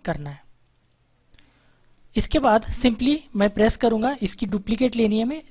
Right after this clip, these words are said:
जो selection हमने किया है। Control सी, control V कर सकते हो या simply control J, तो इसका एक layer create हो जाएगा, ये देखिए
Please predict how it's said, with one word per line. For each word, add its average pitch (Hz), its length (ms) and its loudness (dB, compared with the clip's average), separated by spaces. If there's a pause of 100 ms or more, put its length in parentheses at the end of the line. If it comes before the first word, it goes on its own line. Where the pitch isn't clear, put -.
जो 180 140 -2
selection 190 460 -2
हमने 202 220 -2
किया 196 240 -2
है। 262 100 -8 (640)
Control 214 380 2
सी, 269 140 -4
control 233 400 2
V 254 120 2
कर 233 160 0
सकते 240 300 -6
हो 294 80 -2
या 226 320 2
simply 220 380 -4
control 208 420 0
J, 220 240 0 (600)
तो 190 100 -8
इसका 196 200 -2
एक 196 140 -2
layer 190 300 0
create 196 300 -2
हो 196 80 0
जाएगा, 196 280 0
ये 220 160 -6
देखिए 160 280 -8